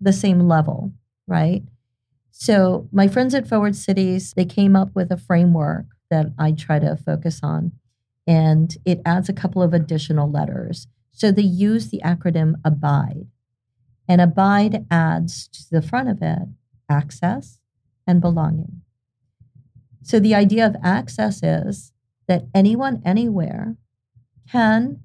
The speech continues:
is able to. And that's the big hurdle in any place,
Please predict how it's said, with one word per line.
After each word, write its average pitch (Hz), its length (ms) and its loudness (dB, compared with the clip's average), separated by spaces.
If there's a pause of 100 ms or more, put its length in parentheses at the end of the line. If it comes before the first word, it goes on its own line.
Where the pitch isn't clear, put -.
(880)
is 196 200 4
able 196 300 -2
to. 196 400 -8 (600)
And 196 260 6
that's 220 460 -2
the 208 100 -6
big 165 300 -2
hurdle 156 640 -4 (480)
in 202 240 4
any 240 260 0
place, - 560 -16